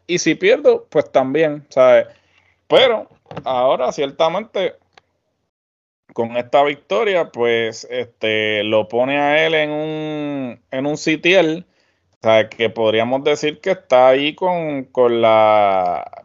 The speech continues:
¿sabes? Con las victorias más sorprendentes de, de la historia de U F C, este, tomando en consideración la de Matt Serra contra George saint Pierre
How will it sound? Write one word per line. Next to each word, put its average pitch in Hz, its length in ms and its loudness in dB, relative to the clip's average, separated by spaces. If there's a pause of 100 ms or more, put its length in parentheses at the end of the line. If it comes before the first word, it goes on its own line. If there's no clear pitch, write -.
¿sabes? 113 320 0
Con 110 200 0
las 104 160 0
victorias 117 540 0
más 131 320 -2
sorprendentes 131 800 -4
de, 135 200 4
de 117 180 2
la 113 60 -2
historia 120 400 2
de 131 220 4
U 131 60 2
F 123 160 2
C, 170 240 -4
este, 104 460 -2
tomando 107 520 0
en 120 100 -2
consideración 123 960 0
la 120 200 6
de 117 100 6
Matt 110 200 -2
Serra 117 1000 2
contra 107 840 2
George 110 220 -2
saint 104 280 -4
Pierre 175 460 2